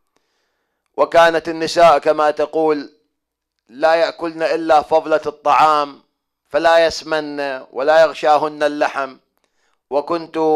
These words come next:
بنت صغيرة فما أحس بالهودج أنه خفيف أو مثقل، من هذه القصة كما أوردت في كتبهم. فرجع رجل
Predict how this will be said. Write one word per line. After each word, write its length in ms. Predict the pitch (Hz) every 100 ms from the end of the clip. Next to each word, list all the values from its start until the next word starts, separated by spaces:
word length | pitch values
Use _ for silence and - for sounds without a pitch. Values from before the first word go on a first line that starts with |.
| 147 -
بنت 360 | 139 165 160
صغيرة 800 | - 151 147 160 151 147 135 135 _ _ _ _ _ _ _ _ _ _ _ _
فما 260 | - 160 185
أحس 580 | 156 165 165 - - 165 160 - _ _ _ _
بالهودج 680 | 127 156 147 156 147 147
أنه 460 | 131 143 147 139 143
خفيف 580 | 123 139 139 143 143 -
أو 220 | 135 135
مثقل، 480 | 143 139 - 180 190
من 100 | 339
هذه 180 | 160 143
القصة 560 | 139 147 - 151 160 _ _ _
كما 560 | - 175 165 160 165 - _ -
أوردت 460 | 160 156 156 147
في 160 | 113 131
كتبهم. 580 | - 135 139 117 92 _ _ _ _ _ _ _ _ _ _ _ _ _ _ _ _ _ _ _ _ _ _ _ _ _
فرجع 600 | - 175 202 180 156 170
رجل 500 | 180 170 160 143